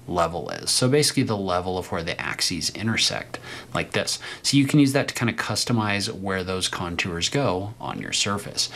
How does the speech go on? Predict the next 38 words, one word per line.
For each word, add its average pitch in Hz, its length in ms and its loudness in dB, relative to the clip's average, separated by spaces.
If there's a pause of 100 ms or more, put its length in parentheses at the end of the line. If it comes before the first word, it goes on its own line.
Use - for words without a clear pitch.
(240)
Now 113 100 4
the 113 80 2
cool 156 200 0
thing 143 120 4
about 127 300 2
this 113 240 0
is 110 100 0
it 98 80 0
generates 135 460 2
these 113 140 4
contours 95 480 -2
as 95 100 -4
a 98 80 -4
group, 175 500 2
so - 160 4
you 120 80 6
can 117 160 4
move 104 140 0
them 104 140 0
off 90 200 -4
to - 80 -8
the - 100 -4
side. 123 540 4 (240)
It 117 120 2
doesn't 131 400 2
break 95 460 -4
your 98 220 -4
original 78 520 -8
mesh, 85 520 -4 (100)
which 101 220 0
is 95 180 0
really 50 240 -6
helpful. - 480 -4 (280)
Now, 113 220 4 (260)
note 127 220 0
that 151 80 2
you 143 140 4
can 135 460 0